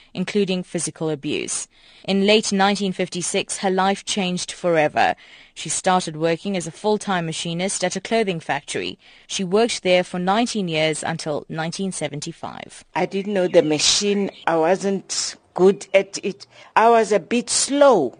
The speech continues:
Speaker 1: Workplace challenges prompted her to join the Garment Workers Union. She experienced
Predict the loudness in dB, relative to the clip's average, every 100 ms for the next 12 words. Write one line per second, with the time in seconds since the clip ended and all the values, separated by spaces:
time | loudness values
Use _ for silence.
0 | 4 6 6 4 2 2 0 4 4 4
1 | 2 -2 -2 -2 0 -2 -2 -2 -2 -2
2 | 0 -2 0 2 2 0 -2 -2 0 -4
3 | -6 -6 -6 -4 -4 -6 -14 -20 -10 -2
4 | 0 0 -2 0 4 4 4 2 -2 -6